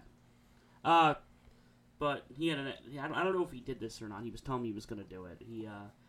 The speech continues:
'cause Dez Bryant came out and made a tweet about, uh, about his son playing Fortnite.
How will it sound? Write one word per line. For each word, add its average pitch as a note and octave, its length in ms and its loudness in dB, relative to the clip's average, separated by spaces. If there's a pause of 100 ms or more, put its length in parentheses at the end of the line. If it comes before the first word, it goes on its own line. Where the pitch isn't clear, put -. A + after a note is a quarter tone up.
(300)
'cause C3+ 200 -10
Dez D3+ 300 0
Bryant C#3+ 280 -2
came C#3 120 -4
out B2+ 60 -2
and A#2+ 80 -4
made B2 120 -2
a A2 60 -4
tweet B2+ 380 0 (220)
about, A2 400 -2
uh, G#2 320 0 (1400)
about C3 180 -8
his A#2+ 100 -8
son C3 220 -6
playing A#2+ 260 -6
Fortnite. G2+ 540 -10